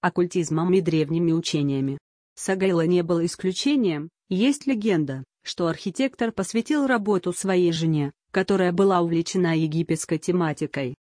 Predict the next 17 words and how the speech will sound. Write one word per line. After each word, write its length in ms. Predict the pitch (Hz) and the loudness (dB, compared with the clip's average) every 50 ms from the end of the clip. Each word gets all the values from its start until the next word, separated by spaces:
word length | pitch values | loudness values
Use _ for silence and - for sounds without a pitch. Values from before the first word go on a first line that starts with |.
| _ _ - | _ _ -4
А 140 | - 180 175 | 0 2 2
увлечение 600 | 175 165 180 190 185 - - 190 180 175 165 160 | 2 2 0 -2 -2 0 2 2 4 4 4 4
новинками 580 | 170 175 185 202 269 285 269 - 220 202 190 180 | 4 2 2 2 2 2 2 2 0 0 0 0
в 80 | 170 | 0
архитектуре 800 | 175 175 - - - 190 - - 185 - - - 196 165 151 151 | -2 -4 -4 -6 -8 -6 -4 -4 -6 -4 0 2 2 2 2 0
сподвигли 600 | 147 - - - 170 170 185 190 202 175 175 180 185 | -2 -4 -4 -4 -2 -2 0 0 0 0 2 0 2
его 260 | 180 196 180 190 175 | 2 2 0 0 -2
создать 400 | - 190 175 170 185 165 - - | -2 -2 -2 0 -2 -2 0 -2
нечто 340 | 202 214 196 - - - 170 | -2 -2 -2 -4 -4 -2 0
необычное 640 | 170 170 165 165 165 175 175 - - 170 160 160 | 2 2 2 2 0 0 0 0 0 -2 0 0
даже 300 | 160 175 165 160 190 185 | 0 0 -2 0 -2 0
для 160 | 190 202 190 | 0 0 0
Петербурга: 680 | - 208 - - 180 165 151 160 160 - - 143 139 156 _ _ _ - | 0 -2 -2 -2 -2 -2 0 -2 -4 -2 -4 -6 -6 -6 _ _ _ -2
дом 240 | 175 202 208 214 190 | 2 2 2 2 0
с 80 | - | -4
продуманной 640 | - - 208 202 190 202 190 180 175 170 170 165 160 | -2 -2 -2 0 2 2 2 2 4 2 2 2 0
планировкой, 840 | - 175 170 170 170 180 185 214 254 - - - 180 151 143 151 | 0 -2 0 2 2 2 2 2 0 0 -4 -4 -4 -4 -4 -6